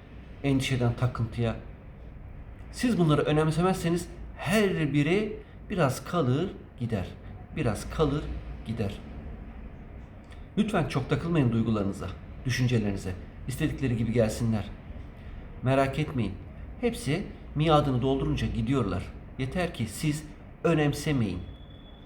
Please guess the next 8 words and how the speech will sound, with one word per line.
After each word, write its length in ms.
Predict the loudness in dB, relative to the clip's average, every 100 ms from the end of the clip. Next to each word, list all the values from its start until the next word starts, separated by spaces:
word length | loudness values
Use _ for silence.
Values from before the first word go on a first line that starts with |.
| -18 -18 -16 -4
Önemsememek 760 | 2 6 4 4 0 2 2 0
için 280 | -4 -4 -4 -6
ise 380 | -4 0 0 -2 -10 -16 -18 -16 -16 -16 -14 -2
doğru 320 | 2 2 2
bilgiyle 460 | 2 2 2 2 2
bilgilenin. 520 | 2 2 2 2 0 -6 -14 -16 -18 -18 -18 -16 -16 -16 -16 -16 -16 -16 -12 2
Gerisi 340 | 2 4 2
hikayedir. 680 | 2 4 4 6 2 -4 -10